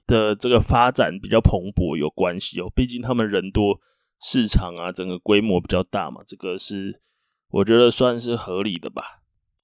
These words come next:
那接下来在收听习惯方面的话呢，台湾的听众呢有七十趴以上是使用I O S系统的手机来收听 Podcast，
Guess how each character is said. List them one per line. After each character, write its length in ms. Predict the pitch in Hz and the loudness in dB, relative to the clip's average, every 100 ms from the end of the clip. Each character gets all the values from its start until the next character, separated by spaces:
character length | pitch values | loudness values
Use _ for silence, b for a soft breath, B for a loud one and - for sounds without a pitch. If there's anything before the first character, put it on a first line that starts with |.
| - | -2
那 140 | 139 | 0
接 180 | 160 135 | 4 4
下 200 | 139 131 | 8 10
来 160 | 98 98 | 10 8
在 240 | 123 110 | 10 10
收 260 | - 113 110 | 10 10 10
听 220 | 117 113 | 8 6
习 180 | - 95 | 2 4
惯 180 | 104 | 4
方 220 | 98 92 98 | 6 4 4
面 140 | 95 | 2
的 80 | 87 | 0
话 160 | 90 | 0
呢， 100 | 85 85 - _ _ _ _ - | -2 -6 -12 _ _ _ _ 0
台 200 | 110 123 | 6 10
湾 180 | 147 151 | 10 8
的 80 | |
听 240 | 117 131 131 | 6 4 8
众 160 | 131 | 8
呢 120 | 110 104 | 8 4
有 200 | 90 85 | 2 0
七 240 | - 123 | -2 -4
十 120 | - | -2
趴 280 | 101 107 107 | 0 4 4
以 100 | 85 | 2
上 260 | - 101 101 | -2 -2 -2
是 140 | 113 | -4
使 160 | - 98 | -4 0
用 180 | 98 104 | 0 2
I 220 | 101 104 | 4 8
O 160 | 101 | 10
S 240 | 95 95 - | 8 4 -6
系 320 | - - 110 | -10 -4 -2
统 240 | 95 98 85 | 0 -2 -4
的 100 | 87 | -4
手 300 | - 87 87 | -2 -2 -4
机 180 | 101 98 | -4 -2
来 160 | 92 | -2
收 180 | - 95 | 0 0
听 220 | 95 95 | 0 -2
Podcast， 540 | - 85 - 90 - | -4 -6 -10 -12 -14